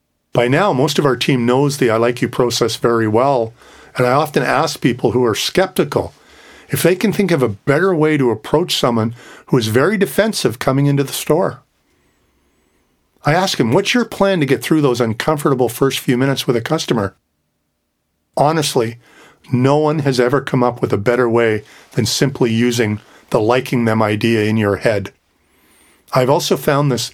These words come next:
equally effective with any person in any situation within the sales and service business or outside of the dealership business completely. I practice it with utmost consistency today,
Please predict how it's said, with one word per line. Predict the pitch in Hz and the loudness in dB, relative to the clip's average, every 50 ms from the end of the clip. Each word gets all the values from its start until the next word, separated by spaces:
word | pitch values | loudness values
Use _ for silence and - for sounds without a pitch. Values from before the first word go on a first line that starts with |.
| _ _ - | _ _ -2
equally | 175 165 156 147 - 170 143 135 | -2 -2 0 0 0 0 2 0
effective | 120 - - 135 127 123 - - 120 113 117 - - - - - - - - | 0 0 -2 -2 -2 -2 -2 -4 -4 -4 -4 -14 -20 -20 -20 -20 -20 -10 -4
with | - 123 120 - | -4 -4 -2 -2
any | - 156 151 185 196 185 | 0 0 2 2 0 -2
person | - - 147 143 135 - - 143 135 139 | -2 -2 0 0 0 -2 -2 -2 -2 0
in | 139 120 113 120 - _ _ - | 0 -2 -2 -4 -6 _ _ -2
any | 190 170 170 190 185 147 | 0 2 2 2 0 0
situation | - - - 143 - - 143 131 123 131 123 - - 123 123 123 120 - - - - - - _ - | -2 -2 -2 -2 0 0 0 2 2 2 0 0 -2 -2 -2 -4 -8 -12 -20 -20 -20 -20 -16 _ -2
within | 139 123 - 151 135 131 | -2 0 2 2 0 0
the | 123 117 | 0 -2
sales | - - 135 131 139 139 143 156 | 0 0 0 2 0 0 -2 -2
and | 147 139 | -4 -2
service | - 143 131 120 123 117 - | 0 0 0 2 0 -2 0
business | - 127 120 117 120 131 117 - - | 0 0 0 0 0 -2 -2 0 0
or | 113 110 - | -2 -2 0
outside | - 139 147 180 - - - - 135 135 147 143 123 110 110 - - - - - - _ _ - - | 0 0 0 0 -2 -4 0 0 2 2 2 0 -2 -4 -6 -10 -16 -20 -20 -20 -20 _ _ -8 -6
of | 117 110 | -2 0
the | 117 113 | 0 2
dealership | 110 123 120 123 123 120 - 123 117 - | 2 2 2 2 0 -2 -2 -4 -2 0
business | - 120 110 120 110 113 - | 0 0 0 0 -2 -4 -4
completely. | - - 104 - - 123 120 127 139 123 113 113 117 _ _ _ _ _ _ _ _ _ _ _ _ _ _ _ _ _ _ _ _ _ _ _ _ _ _ _ _ _ _ _ _ _ _ - | -4 -6 -4 -2 0 -2 0 0 0 -2 -2 -2 -6 _ _ _ _ _ _ _ _ _ _ _ _ _ _ _ _ _ _ _ _ _ _ _ _ _ _ _ _ _ _ _ _ _ _ -4
I | - 139 | -4 -4
practice | 139 - - 160 165 160 - - 135 - - | -2 0 0 0 0 0 -2 -4 -2 -2 -2
it | 156 - - | -2 0 0
with | 147 123 120 - - _ _ - | 0 -2 -2 -4 -16 _ _ -2
utmost | 143 143 147 - 143 135 147 143 143 - | -2 -2 0 0 0 0 0 0 -2 -2
consistency | - 131 117 - - 135 127 120 - - 123 120 - - 185 123 | -4 -4 -2 -2 0 0 -2 -2 -2 -4 -4 -4 -2 -2 -2 -2
today, | - 131 117 117 117 113 110 113 113 | 0 0 2 2 2 2 0 -2 -4